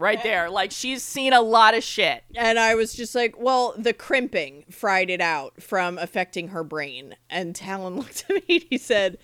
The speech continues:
Speaker 2: "Please say that on the show."
Speaker 1: There it is.
Speaker 2: So there you go,
Speaker 1: There it
Speaker 2: baby.
Speaker 1: is. Absolutely. Um, and, uh, in, in the Lloyd Kaufman universe, uh, one of the things that they love to put in Troma movies is female masturbation.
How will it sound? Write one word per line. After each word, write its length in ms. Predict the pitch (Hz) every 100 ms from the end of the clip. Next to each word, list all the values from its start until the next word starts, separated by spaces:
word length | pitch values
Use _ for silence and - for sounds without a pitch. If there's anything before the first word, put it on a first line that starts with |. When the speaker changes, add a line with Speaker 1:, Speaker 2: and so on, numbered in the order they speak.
| - - - -
Speaker 2:
"Please 240 | 320 277
say 200 | - 143
that 200 | 143 139
on 120 | 123
the 60 | 180
show." 400 | - - 120 214
Speaker 1:
There 320 | 190 226 262
it 60 | 247
is. 460 | 214 208 208 208
Speaker 2:
So 80 | - 226
there 200 | 247 269
you 100 | 269
go, 80 | 226
Speaker 1:
There 340 | 254 269 262
it 40 | 226
Speaker 2:
baby. 180 | 196 190
Speaker 1:
is. 100 | 208
Absolutely. 680 | 196 202 214 185 165 170 - - - -
Um, 540 | 220 214 208 202 202 - _ -
and, 320 | 226 214 214
uh, 320 | 208 202 190 -
in, 160 | 370 370
in 120 | 480 539
the 60 |
Lloyd 300 | 311 254 233 -
Kaufman 480 | 240 214 233 208
universe, 680 | 190 180 170 175 175 180 -
uh, 500 | - 202 190 180 160 - - 466
one 120 | 453
of 100 | 330
the 100 | 226
things 380 | - 220 208 214
that 180 | 202 170
they 160 | 185
love 480 | 180 175 196 190 202
to 120 | - 196
put 200 | 214 190
in 120 | 180
Troma 360 | 196 190 196
movies 440 | 196 208 202 247 571
is 140 | 554
female 400 | - 440 415 392
masturbation. 720 | 359 330 - 392 403 480 403